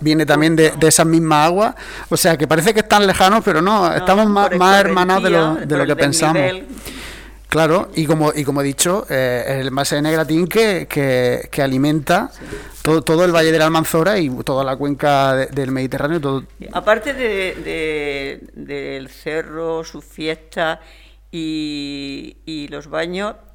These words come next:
Speaker 2: Zújar tiene mucha historia desde el tiempo de la Reconquista, ¿no? O sea, tu-, tuvo un par-, un papel muy importante en el periodo árabe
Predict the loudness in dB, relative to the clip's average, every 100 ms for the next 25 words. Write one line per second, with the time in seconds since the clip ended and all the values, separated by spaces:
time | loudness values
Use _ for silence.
0 | -20 -18 -16 -4 -2 -2 -4 -20 -12 -10
1 | -8 -8 -12 -12 -16 -14 -10 -8 -8 -10
2 | -10 -14 -16 -14 -14 -10 -10 -10 -12 -16
3 | -16 -16 -14 -12 -14 -14 -16 -14 -14 -16
4 | -20 -20 -20 -12 -10 -10 -12 -14 -8 -4
5 | -2 -2 -2 -2 -6 -8 -10 -12 -8 -2
6 | 0 0 0 -2 -4 -6 -6 0 0 2
7 | 0 0 0 0 -2 0 2 4 4 2
8 | 0 -2